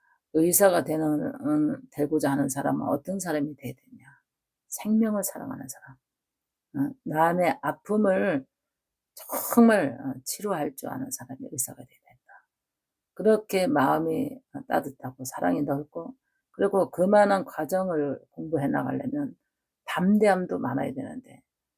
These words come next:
어, 그렇지 않으면은 그 길을 안 가는 게 낫다고 저는 그렇게 얘기했어요. 그 세상의 주변의 사람들은 그러죠. "하, 남들은 의대 가지 못해서,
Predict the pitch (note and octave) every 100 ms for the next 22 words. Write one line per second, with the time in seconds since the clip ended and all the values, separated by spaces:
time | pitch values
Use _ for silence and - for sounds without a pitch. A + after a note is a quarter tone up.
0 | _ _ _ - - - D#3 G3+ - G3+
1 | - E3+ D#3 D#3 - - D3+ D#3 B2+ D#3
2 | D3 E3 D#3 C3 A#2 - - - _ -
3 | - _ _ - D3 D#3 - - B2 -
4 | _ _ _ _ _ _ _ - G#3 G3+
5 | G3 F3+ F3 E3 D#3+ - E3 E3 D3 -
6 | C#3+ C#3 D3+ C3 - - - _ _ -
7 | - - _ - E3 E3 E3 - D3+ D#3
8 | D#3 D3 - D#3 C3+ - - C3 C3+